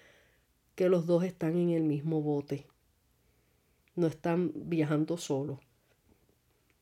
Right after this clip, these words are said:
Una vez que tú diste tu corazón a una persona, por eso el Señor dice que se convierten en una sola carne.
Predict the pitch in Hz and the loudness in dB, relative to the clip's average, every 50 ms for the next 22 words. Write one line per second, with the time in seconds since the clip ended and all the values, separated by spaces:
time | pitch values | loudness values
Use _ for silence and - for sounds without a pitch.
0 | _ - - _ _ - _ _ _ _ _ - 196 180 190 190 190 185 190 202 | _ -20 -20 _ _ -20 _ _ _ _ _ 2 4 8 8 8 10 10 10 8
1 | 214 208 - _ - 180 175 175 - - 226 247 302 381 - _ _ _ 185 160 | 8 6 2 _ 2 2 2 0 0 0 2 2 2 0 0 _ _ _ -8 -2
2 | 165 196 202 - - - 226 208 214 - - 180 170 - 165 160 156 151 151 - | -2 -2 -2 -2 0 2 2 2 2 -2 -6 -6 -2 -2 0 0 0 0 -2 -2
3 | 165 165 175 175 165 156 156 160 160 156 - 156 156 - - 160 160 160 190 240 | -2 -2 0 0 0 0 0 0 -2 -2 -4 -6 -6 -4 -2 -2 0 0 0 -2
4 | 285 285 _ _ - - _ _ _ _ _ _ _ _ _ _ _ _ _ _ | -4 -6 _ _ -20 -20 _ _ _ _ _ _ _ _ _ _ _ _ _ _
5 | - - - - - _ 180 165 165 170 - 185 180 175 - 175 170 170 170 175 | -20 -20 -20 -20 -6 _ 0 0 0 0 -2 -4 -4 -2 -2 -2 0 0 0 0
6 | 180 180 - 214 196 - 180 175 - 165 - - 165 156 160 165 165 175 180 180 | -2 -2 -2 -4 -2 -4 -6 -6 -6 -8 -4 -2 -2 -2 0 0 0 0 -2 -2
7 | - 196 147 165 156 156 156 160 165 180 175 160 151 - - - 175 180 185 185 | -4 -4 -2 0 0 0 2 0 0 0 -2 -4 -6 -8 -6 -4 -4 -2 -2 -4
8 | 180 175 - - 165 165 165 160 156 156 156 156 160 - | -4 -6 -6 -4 -4 -4 -4 -2 -2 -2 -2 -2 -6 -10